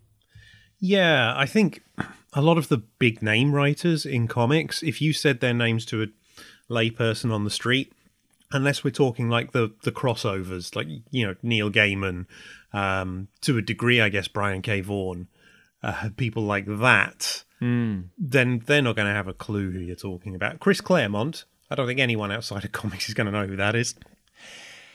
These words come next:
Speaker 2: No, and that's weird. That's weird, isn't it? Yeah.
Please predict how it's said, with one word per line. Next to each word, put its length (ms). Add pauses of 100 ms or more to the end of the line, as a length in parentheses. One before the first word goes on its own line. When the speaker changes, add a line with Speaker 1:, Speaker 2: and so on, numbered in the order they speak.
(300)
Speaker 2:
No, 260
and 140
that's 240
weird. 340
That's 260
weird, 280
isn't 200
it? 220 (200)
Yeah. 400